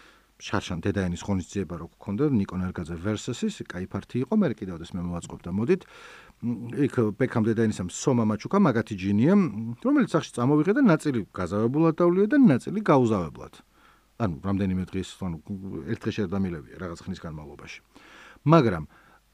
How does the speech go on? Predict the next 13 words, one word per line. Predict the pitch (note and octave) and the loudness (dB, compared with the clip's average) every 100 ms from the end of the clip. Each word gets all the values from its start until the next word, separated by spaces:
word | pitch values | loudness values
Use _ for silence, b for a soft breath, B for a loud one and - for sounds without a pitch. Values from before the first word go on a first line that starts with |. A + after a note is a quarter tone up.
| _ | _
როგორც | D#4 D4+ G3+ | 6 6 6
წესი, | - D3+ - A2 | 2 0 2 -4
ცარიელი | - - - - C#3 B2 | -6 -10 -8 -6 -4 -4
ჯინის | G2 A2+ B2 | -2 0 0
დალევა | G#2+ A#2+ B2+ B2 | 2 2 4 4
მინდა, | A#2+ C3 C#3+ | 4 4 0
არ-, | - A#2 A#2 | 0 -2 2
არავინ | A#2+ A2+ G2+ | 4 6 4
არ | F2+ D#2+ | -2 -6
არის | D#2 | -14
ეგრე, | E2 D#2+ D#2+ D#2 D2+ D#2 - | -16 -16 -16 -16 -20 -20 -12
მეკობრეების | E2+ G#2 F#2+ F2+ E2+ D#2 | -8 -6 -6 -8 -8 -12
გარდა. | - C#2+ - | -16 -18 -18